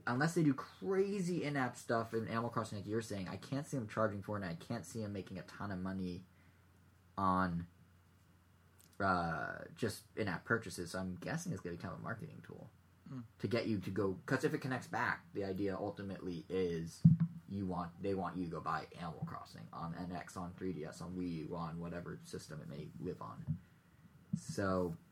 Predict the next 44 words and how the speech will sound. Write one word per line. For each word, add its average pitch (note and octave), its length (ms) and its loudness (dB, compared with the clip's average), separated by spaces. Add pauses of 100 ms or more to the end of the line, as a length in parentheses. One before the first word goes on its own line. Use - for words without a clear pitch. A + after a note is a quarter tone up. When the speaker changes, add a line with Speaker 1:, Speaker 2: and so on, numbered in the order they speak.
(240)
Speaker 1:
that's B2+ 220 4
kinda C#3+ 160 2
my G#2 140 0
angle. E2+ 260 -4
And F#2 80 -2
I G#2 60 -2
mean, A2+ 140 0
the A#2+ 60 -6
thing C#3+ 120 -2
about D3+ 180 4
Miitomo A2+ 500 0
is F2+ 120 -2
that, F#2 200 -2
like, F2 280 -4
they - 140 0
are C#3+ 200 12
actually F#2+ 320 2
making F2+ 280 -4
it E2 120 -2
into F2+ 200 -4
a F2+ 60 -6
successful F#2 400 -6
marketing A2+ 360 -2
tool - 200 -10
now. B1 280 -10
Like, - 280 -6 (360)
when A#2 160 2
it A#2 120 -2
first D#3 220 8
started, F#2+ 300 2
and G2 80 0
we G#2+ 80 0
complained C3+ 360 -2
about G2+ 220 -2
this F#2 320 -4
last F#2+ 240 -4
episode, A2 340 -4
I E2+ 120 -2
think, E2+ 340 -6 (540)
um, E2+ 420 2 (920)
it - 20 4
was A2+ 120 4
kinda A#2 180 8
like, G#2 180 4